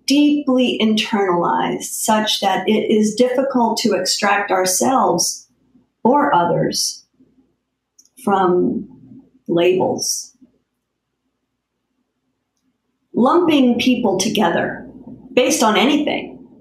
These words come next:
race, accent, education, appearance, political affiliation,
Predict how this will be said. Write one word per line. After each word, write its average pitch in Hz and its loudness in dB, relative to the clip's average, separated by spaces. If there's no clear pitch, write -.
race, 202 0
accent, 220 0
education, 208 0
appearance, 220 -2
political 214 2
affiliation, 220 2